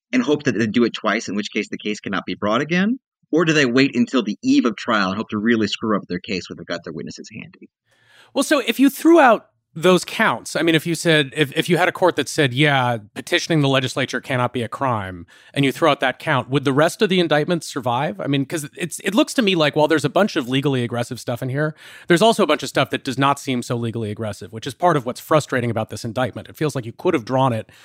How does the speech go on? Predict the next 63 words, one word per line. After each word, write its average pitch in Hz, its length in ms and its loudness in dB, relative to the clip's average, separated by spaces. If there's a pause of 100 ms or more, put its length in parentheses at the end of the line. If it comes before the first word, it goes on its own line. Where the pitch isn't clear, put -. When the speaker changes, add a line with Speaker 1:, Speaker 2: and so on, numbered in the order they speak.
(200)
Speaker 2:
in 139 100 0
a 131 40 6
more 135 240 4
careful 131 480 0
way 113 580 0
that 127 120 -2
would 123 100 -2
have 117 80 -2
stood 139 240 0
up 131 160 0
better 120 200 0
legally. 110 520 -4 (260)
They 135 100 0
chose 170 240 4
not 147 140 2
to 123 60 -12
do 151 100 0
that. 131 160 2
But 135 120 2
if, - 260 -4
is 160 140 0
that 180 140 4
what 175 120 0
would 147 100 2
happen 151 360 0
if 113 100 -8
the - 80 -10
courts - 300 -8
threw 120 180 -6
out, 110 200 -8
if 127 120 -8
a 120 60 -8
court - 240 -6
threw 131 120 -6
out 107 140 -10
part 143 200 0
of 110 60 -4
the 107 80 -10
indictment? 92 380 -16 (220)
Speaker 1:
I 202 100 2
mean, 170 180 6 (200)
I 117 160 0
think 240 180 0
an 123 200 2
aggressive 120 420 0
defense 107 340 -4
attorney 107 300 -2
would 98 120 -4
say 107 280 -2 (140)
a 123 60 -4
lot 151 220 2
of 147 60 -6
the 139 60 0
stuff 135 300 0 (100)
in 120 120 4
the 123 80 4
predicate 120 400 -4
acts 113 260 -4
here 107 160 -4
for 101 140 -4
rico 104 400 -4
is 90 80 -10
also 101 400 -4